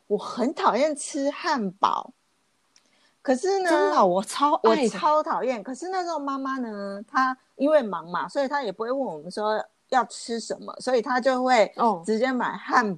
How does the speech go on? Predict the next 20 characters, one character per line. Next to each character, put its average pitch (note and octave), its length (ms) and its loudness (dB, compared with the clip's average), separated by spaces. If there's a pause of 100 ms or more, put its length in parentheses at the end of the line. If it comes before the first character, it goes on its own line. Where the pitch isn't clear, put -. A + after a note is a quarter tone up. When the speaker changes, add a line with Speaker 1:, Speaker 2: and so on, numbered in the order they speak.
Speaker 1:
堡。 - 200 -2 (800)
然 C4 140 4
后 F#4+ 80 8
就 D4+ 60 6
Speaker 2:
对 D4+ 80 6
啊。 D4 280 2
Speaker 1:
因 E4+ 60 -4
为 G4+ 60 -4
我 D#4 100 0
太 G4 260 -10
讨 C#4 200 -8
厌 E4 160 -6
吃 E4 180 -8
汉 E4 340 -8
堡 G3 200 -4
了， F3+ 160 -2
所 A3+ 100 -4
以 D#4 60 2
我 D#4 140 0
把 G#3 200 -2